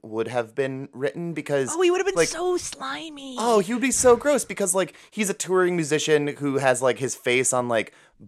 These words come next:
Speaker 1: bus stops and stuff like that. And, like, those kinds of musicians, like, you assume they have, like, carte blanche to do whatever they want. Where it's like,
Speaker 2: Mm-hmm.
Speaker 1: "Oh, he's gonna be a dirtbag, right? Like, that's just the expectation of what he's gonna do with young girls."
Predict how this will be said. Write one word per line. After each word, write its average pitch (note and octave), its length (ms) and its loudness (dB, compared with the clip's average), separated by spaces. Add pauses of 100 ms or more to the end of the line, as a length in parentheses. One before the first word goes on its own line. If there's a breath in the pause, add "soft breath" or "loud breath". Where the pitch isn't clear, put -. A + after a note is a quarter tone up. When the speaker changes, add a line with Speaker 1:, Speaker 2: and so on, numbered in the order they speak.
Speaker 1:
bus A2+ 200 0
stops - 480 0
and B2 120 -6
stuff - 260 0
like A#2 180 0
that. A#2+ 340 4
And, B2 160 -2
like, A#2+ 220 -2 (140)
those B3+ 180 -2
kinds B3+ 220 -2
of A3+ 60 -6
musicians, G#3 560 -4
like, F#3+ 160 0 (220 loud breath)
you B3 160 -2
assume E3+ 720 0
they C3 220 0
have, B2 200 2
like, A2+ 240 -2
carte B2+ 280 0
blanche G#2+ 300 0
to A#2+ 100 -8
do A2+ 160 -4
whatever G#2+ 320 2
they G#2 120 0
want. G2+ 280 2
Where G#3 80 8
it's F#3 100 2
like, F3 80 0
Speaker 2:
Mm-hmm. B3 100 0
Speaker 1:
"Oh, A#3+ 60 8
he's C4+ 220 0
gonna D#4 220 2
be C3+ 120 -2
a G2+ 60 0
dirtbag, F#2+ 500 -4
right? B2 300 2
Like, C#3 140 0
that's D3+ 200 -2
just C#3+ 240 -4
the C#3+ 200 -4
expectation C3 920 -4
of G#2 220 -2
what A2 160 2
he's A2 160 -12
gonna A2+ 160 -2
do G#2 160 -6
with G2 160 -4
young G2 160 -4
girls." F#2 340 -2